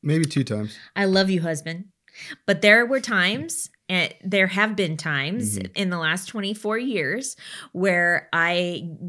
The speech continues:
Speaker 2: have gotten frustrated that maybe he didn't do something he said he would do, whether, you
Speaker 1: Mm.
Speaker 2: know, in our early years, I think of taking out the garbage,
Speaker 1: Mm-hmm.
Speaker 2: right? Or, um,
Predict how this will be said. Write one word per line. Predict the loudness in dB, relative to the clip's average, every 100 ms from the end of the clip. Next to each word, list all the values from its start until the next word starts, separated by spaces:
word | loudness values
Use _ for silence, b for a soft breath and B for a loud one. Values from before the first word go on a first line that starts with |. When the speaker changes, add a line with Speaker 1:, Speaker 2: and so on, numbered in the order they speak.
| -12 -10
Speaker 2:
have | -4 -2 -2
gotten | 0 0 0
frustrated | -2 0 0 0 0 0 0 -2
that | -2 -2 -4 -10 _ -10 -2
maybe | 0 0
he | 0
didn't | 0 0 0
do | 2 2
something | 0 -2 0
he | 0
said | 0 -2
he | -2
would | -4 -6
do, | -10
whether, | -8 -6 -4
you | -2 -2
Speaker 1:
Mm. | -2
Speaker 2:
know, | -2
in |
our | -2
early | 0 2 4
years, | 2 0
I | 0
think | -2
of | -4
taking | -4 -4 -6
out | -6
the |
garbage, | -6 -6 -6 -8
Speaker 1:
Mm-hmm. | -6 -4 -2
Speaker 2:
right? | -2 -2 -4 B B B -8
Or, | 0 2 4 2 0
um, | 0 0 -2 -4 -6